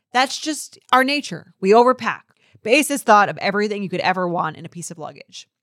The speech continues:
Three hundred sixty degree gliding wheels, a cushion handle, built-in weight indicator, washable bags for your dirty clothes, and all the interior pockets you need. Their luggage comes in multiple sizes and colors, and for shorter trips, the weekender bag is super functional,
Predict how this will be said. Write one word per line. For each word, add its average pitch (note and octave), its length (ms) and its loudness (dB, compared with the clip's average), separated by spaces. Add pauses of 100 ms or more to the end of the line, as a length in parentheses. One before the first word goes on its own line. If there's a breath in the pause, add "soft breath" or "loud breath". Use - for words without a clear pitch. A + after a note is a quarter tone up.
(560)
Three B3 180 0
hundred A3 280 0
sixty A3+ 260 -6
degree F#3+ 200 -4
gliding G#3+ 340 2
wheels, G3+ 340 -4
a - 40 -20
cushion A#3+ 300 -2
handle, G3 520 -2
built-in A#3 320 0
weight F#3+ 180 -2
indicator, F3 640 -12 (340 soft breath)
washable A#3 460 2
bags F3+ 340 0
for - 80 -16
your F3 80 -10
dirty E3+ 240 -10
clothes, D#3+ 380 -12
and E3 160 -18
all A#3+ 240 8
the B3+ 120 -2
interior G3 380 -6
pockets D3+ 460 -10
you D2 100 -16
need. G1+ 240 -20 (600 soft breath)
Their A3 120 4
luggage C#4 340 2
comes A3+ 200 -4
in G#3 80 0
multiple A3+ 360 -2
sizes E3+ 400 -2
and E3 120 -14
colors, D3+ 480 -14
and F#3 160 -10
for G3+ 100 -2
shorter B3+ 320 4
trips, F3 400 -6
the F#3+ 120 -10
weekender G#3+ 400 -4
bag D#3+ 280 -2
is E3 80 -12
super F#3 280 -10
functional, - 520 -18